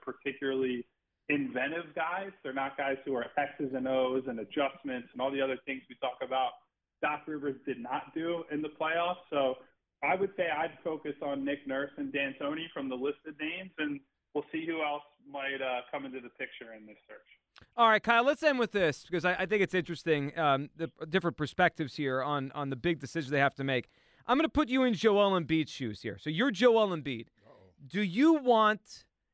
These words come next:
Speaker 2: James Harden back? And obviously, you know, let, let's pretend the contract is not gonna be little, right? It's not, he's not coming back for the minimum. So it's a,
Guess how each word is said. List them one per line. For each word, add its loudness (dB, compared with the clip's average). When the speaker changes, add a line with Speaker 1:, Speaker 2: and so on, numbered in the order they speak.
Speaker 2:
James 0
Harden 2
back? 0
And 2
obviously, 2
you 0
know, 2
let, 0
let's -2
pretend 2
the 2
contract 2
is -6
not 2
gonna -2
be -4
little, 0
right? 4
It's 0
not, 6
he's 0
not 4
coming 0
back 4
for -12
the -4
minimum. -2
So 2
it's 0
a, 2